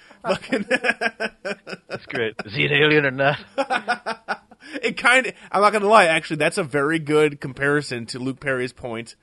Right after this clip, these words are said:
Speaker 1: uh, in Oz. Like,
Speaker 2: K-Pax in
Speaker 1: I'm
Speaker 2: jail.
Speaker 1: dead
Speaker 2: That's, that's
Speaker 1: serious. That's
Speaker 2: I wanna
Speaker 1: actually
Speaker 2: make
Speaker 1: really
Speaker 2: the,
Speaker 1: good.
Speaker 2: I wanna make that movie. It's like
Speaker 1: Dude.
Speaker 2: a sequel. It's K-Pax in jail.
Speaker 1: Fuck, I saw that shit in the theater. That, like, that and Phenomenon were, like, my big movies.
Speaker 2: Yeah.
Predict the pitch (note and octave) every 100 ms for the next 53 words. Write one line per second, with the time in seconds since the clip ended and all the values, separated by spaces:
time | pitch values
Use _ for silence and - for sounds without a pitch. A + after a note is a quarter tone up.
0 | _ _ A#2 A2 G2 A2+ A2 G#2+ A2+ F2+
1 | - _ _ _ _ _ B2+ A2 A2+ A#2
2 | A2+ - G2+ E3+ A#2 G#2+ F3+ E3 D3 D#3
3 | D3+ A2+ - - - B2+ C3+ - - B2+
4 | C3+ D3 C3 B2+ A#2+ B2 G#2+ A2 B2 A#2+
5 | A2+ A2 A2+ F#2 G2+ G2+ F2+ F2+ - -
6 | _ _ _ - - A2 F#2+ - G#2 -
7 | F#2+ F#2 _ _ - - - G2 G2+ F2+
8 | F#2 F2 F2 F#2+ A#2+ G#2+ A#2+ - D#3+ B2
9 | - A2+ G#2+ - B2+ B2 A2+ G#2+ A2+ B2
10 | C3 A#2+ A2+ A2+ B2+ F3+ G3 F#3 D3 C3+
11 | D#3+ D3 C3+ A#2 B2 C3+ B2+ B2+ B2+ C3
12 | B2 C#3+